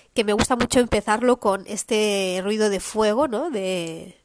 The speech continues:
de leña, porque ahí lo que estamos haciendo, lo que intento hacer con este, con lo que te voy contando es despertar esa, ese fuego interno, ese fuego interno que mueve todas las cosas, que es vital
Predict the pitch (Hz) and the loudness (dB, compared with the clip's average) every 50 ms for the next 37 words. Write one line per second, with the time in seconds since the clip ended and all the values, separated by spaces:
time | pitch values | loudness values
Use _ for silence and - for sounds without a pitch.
0 | _ _ _ _ - 196 185 185 196 214 214 233 277 294 294 - 202 190 - - | _ _ _ _ -8 -8 -6 -4 -4 -4 -2 -2 -2 -2 -2 -2 -4 -4 -4 -6
1 | - 180 170 165 156 180 196 202 202 202 190 196 202 - 202 - 214 - 220 202 | -6 -6 -4 -4 -6 -8 -8 -8 -8 -8 -6 -6 -6 -6 -6 -6 -4 -4 -4 -4
2 | - - 220 208 226 233 220 214 214 202 - - 196 185 185 185 185 - 202 202 | -4 -4 -6 -6 -4 -2 -2 -2 0 -2 -2 -4 -6 -6 -8 -8 -8 -8 -8 -8
3 | 202 - 196 196 - - 202 226 - - 190 190 196 180 - - 202 185 175 170 | -6 -8 -8 -8 -6 -8 -8 -8 -6 -8 -8 -8 -10 -10 -10 -8 -8 -6 -6 -8
4 | 165 180 - 196 - _ _ _ _ _ _ - 240 214 202 185 - - 185 175 | -10 -12 -14 -18 -20 _ _ _ _ _ _ -8 -6 -4 -4 -6 -6 -8 -10 -8
5 | 190 196 - 202 185 - 190 202 208 214 202 196 - - - - - - - - | -8 -6 -8 -8 -6 -8 -8 -6 -6 -6 -6 -6 -6 -8 -10 -14 -20 -20 -20 -20
6 | - - - - - 233 226 - - 214 196 - - 233 233 233 233 240 226 - | -20 -20 -20 -10 -6 -4 -4 -2 -4 -4 -4 -2 0 2 2 2 2 0 -2 -2
7 | - 233 214 214 202 196 185 - 233 - - 220 - - 240 233 254 240 220 208 | -2 -2 -2 0 0 -2 -2 -2 -2 -2 -2 -2 -2 0 0 2 2 0 -2 -6
8 | 196 - 214 214 233 226 208 185 170 190 - _ - - - - 208 - - 226 | -6 -4 -4 -4 -4 -4 -8 -10 -10 -10 -12 _ -18 -14 -12 -10 -8 -4 -2 0
9 | 240 254 240 - - 226 240 262 - 233 202 202 220 240 233 - 247 262 277 262 | 0 0 0 -2 -4 -4 -4 -4 -4 -4 -4 -2 0 -2 0 0 -2 -2 -2 -2
10 | 240 220 - - - 214 - - - 202 175 180 - - - _ _ _ - 196 | -2 -4 -6 -6 -6 -4 -4 -4 -4 -6 -4 -6 -6 -6 -10 _ _ _ -8 -6
11 | 196 208 - - - 233 - - 214 233 247 185 147 - | -4 -4 -4 -4 -6 -6 -2 -2 0 0 -2 -4 -6 -12